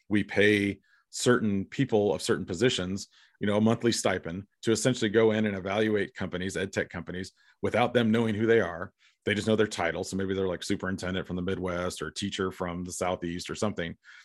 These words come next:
And, um, the, we get funding from the company to do this. And then they basically, we crowdsource the information and then say, "Here are the things you need to work on in terms of the delivery of your platform, what your marketing messages are like, what's your, you know, what kind of angles you're taking,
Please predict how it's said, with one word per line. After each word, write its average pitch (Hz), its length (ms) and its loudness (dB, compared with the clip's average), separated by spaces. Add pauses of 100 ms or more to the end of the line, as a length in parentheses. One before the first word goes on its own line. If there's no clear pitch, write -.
(160)
And, 104 420 0
um, 92 520 -4 (420)
the, 95 440 0
we 107 300 4
get 95 160 -2
funding 120 200 2
from 117 120 -4
the 95 60 -2
company 117 280 0
to 92 100 -6
do 127 120 0
this. 110 200 2 (280)
And 101 100 0
then 117 80 4
they 120 80 6
basically, 120 500 0 (160)
we 104 140 -2
crowdsource 107 680 2
the 87 100 -2
information 92 600 0
and 90 100 -4
then 98 80 -4
say, 87 160 -2
"Here 123 160 6
are 151 60 6
the 107 100 0
things 113 180 0
you 101 80 -2
need 98 40 -4
to 95 60 -2
work 101 200 -4
on 92 100 -4
in 92 60 -8
terms 92 220 -6
of 90 120 -8 (300)
the 104 60 2
delivery 110 380 4
of 104 60 2
your 95 80 0
platform, 113 640 2
what - 80 -4
your 92 80 -8
marketing 110 340 0
messages 104 460 0
are 101 100 0
like, 98 300 0
what's 98 180 -6
your, 92 300 -6 (340)
you 90 60 -8
know, 92 80 -2
what 104 100 2
kind 117 160 2
of - 80 0
angles 110 300 2
you're 107 80 -2
taking, 104 260 0